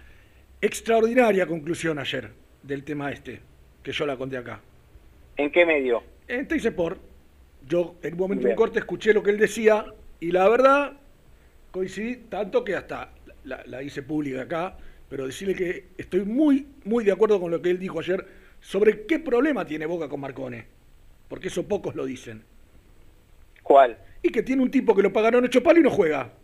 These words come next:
Speaker 1: y tiene un contrato de la reputa madre.
Speaker 2: Sí, más bien, más bien.
Speaker 1: <laughs> Eso no lo dice
Speaker 2: Exactamente.
Speaker 1: nadie. Pero bueno, eh, simplemente eso, cuando lo veas o hables, mandale un abrazo.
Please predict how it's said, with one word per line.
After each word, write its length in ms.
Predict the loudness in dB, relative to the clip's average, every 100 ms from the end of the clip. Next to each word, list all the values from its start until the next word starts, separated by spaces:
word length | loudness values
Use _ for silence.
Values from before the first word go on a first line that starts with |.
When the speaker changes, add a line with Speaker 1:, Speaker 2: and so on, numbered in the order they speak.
| -18
Speaker 1:
y 80 | -10
tiene 200 | -6 -4
un 40 |
contrato 380 | -2 0 2 2
de 60 | 2
la 100 | 0
reputa 400 | -2 -4 -2 -2
madre. 380 | -2 -8 -12 -16 -4 -4 -2 -10 -16 -18 -10 0
Speaker 2:
Sí, 140 | 2
más 160 | 4 6
bien, 240 | 4 4 -4 -10 -4
más 120 | 0
bien. 180 | 0 -2 -4
Speaker 1:
<laughs> 60 |
Eso 240 | -2 2 4
no 100 | 6
lo 80 |
dice 180 | 4 4
Speaker 2:
Exactamente. 340 | 0 -2 -8 -12
Speaker 1:
nadie. 60 | -16 -20 -20 -20 -20 -20 -20 -20 -20 -2
Pero 180 | 4 4
bueno, 240 | 2 -6 -16 -12
eh, 460 | -10 -10 -12 -14 -14 -16 -18 -18 -18 -14
simplemente 480 | -6 -2 2 2 0
eso, 140 | -2 -6
cuando 200 | -4 0
lo 60 |
veas 280 | 2 2 -2
o 100 | -4
hables, 320 | -2 -2 -4 -12
mandale 300 | -12 -8 -8
un 80 | -8
abrazo. 380 | -10 -10 -14